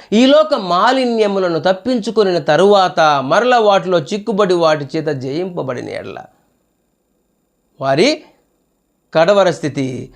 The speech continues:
మొదటి స్థితి కంటే మరి చెడ్డదగును అంటాడు. ఆలోచించండి ఒకసారి ప్రియమైన వారలారా, ఎటువంటి పరిస్థితి? పొందిన రక్షణ పోతుందంటే పోతుంది, పోతుంది. ఇంకా చాలా మాటలు ఉన్నాయి బైబిల్లో. కొన్ని మాటలు మీతో పంచుకోవడానికి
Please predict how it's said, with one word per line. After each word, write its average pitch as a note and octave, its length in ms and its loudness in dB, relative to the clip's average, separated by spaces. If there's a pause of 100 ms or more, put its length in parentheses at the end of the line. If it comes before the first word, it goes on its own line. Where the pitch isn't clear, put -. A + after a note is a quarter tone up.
(180)
మొదటి A3+ 440 2
స్థితి F3 280 -8
కంటే F3 220 -2
మరి C#3+ 360 -2
చెడ్డదగును B2+ 480 -2
అంటాడు. D#3 320 -16
ఆలోచించండి B2 600 -12
ఒకసారి A#2+ 280 -14
ప్రియమైన C3 340 -10
వారలారా, C3+ 380 -14 (640)
ఎటువంటి C3 300 -10
పరిస్థితి? B2 440 -14 (360)
పొందిన E3 280 2
రక్షణ D#3 280 0
పోతుందంటే E3+ 640 -2
పోతుంది, A#3 800 0
పోతుంది. D#3+ 500 -2
ఇంకా D#3 280 -2
చాలా F3+ 180 2
మాటలు G#3 220 0
ఉన్నాయి F#3+ 180 -4
బైబిల్లో. D#3+ 360 -2 (420)
కొన్ని D3 180 -4
మాటలు F3 280 -2
మీతో D#3 220 -4
పంచుకోవడానికి C3+ 720 -6